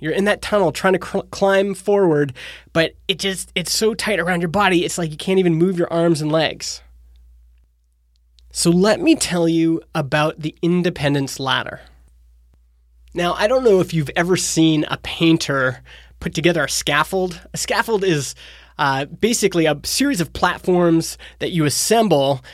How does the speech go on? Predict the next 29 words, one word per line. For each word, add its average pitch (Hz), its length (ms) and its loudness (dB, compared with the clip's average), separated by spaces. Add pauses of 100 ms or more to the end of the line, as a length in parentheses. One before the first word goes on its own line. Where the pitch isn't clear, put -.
to 170 100 -8
get 190 120 4
yourself 180 360 0
from 139 260 -4
ground 185 520 2 (120)
level 147 540 2 (400)
up 202 220 -2 (120)
to - 140 -4
the 165 240 -2
elevation 160 580 2
you 139 100 0
wanna 135 240 0
be. - 320 -8 (1120)
And 185 200 2
getting 277 300 0
more 208 260 2
independence 156 880 0 (380)
and 139 160 0
freedom 156 720 0 (100)
is 175 160 2
similar. 180 600 -2 (540)
You 147 100 -8
figure 233 300 2
out 165 180 4
how 175 160 0
to 190 80 0
build 196 260 2
a 185 40 4
scaffold 143 680 -2